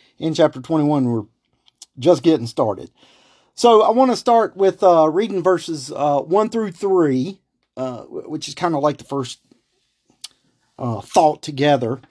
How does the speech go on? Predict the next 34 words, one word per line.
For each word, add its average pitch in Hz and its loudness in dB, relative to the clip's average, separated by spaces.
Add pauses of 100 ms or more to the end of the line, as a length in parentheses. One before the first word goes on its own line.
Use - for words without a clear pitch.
(380)
Uh, 143 2
but 156 0
to 175 -6
break 190 0
up - 0
the 135 -4
chapter, 151 2 (100)
uh, 135 -8
the 143 -8
tractor's, 165 -4
uh, - -10 (640)
tractor, 117 -10
the 127 -2 (260)
chapter 196 0
is 135 -4
in 143 -4
two 180 -6
parts. - -2 (480)
Uh, 135 -2
you've 143 -8
got 139 2
verses 151 -4
one 202 -4
through 196 -4
eight, 160 -2
where 139 0
we 139 -2
know, 147 -2
uh, 120 -4
we 131 -4
see, 151 -2 (580)
uh, 135 0
John's 147 0
vision 123 0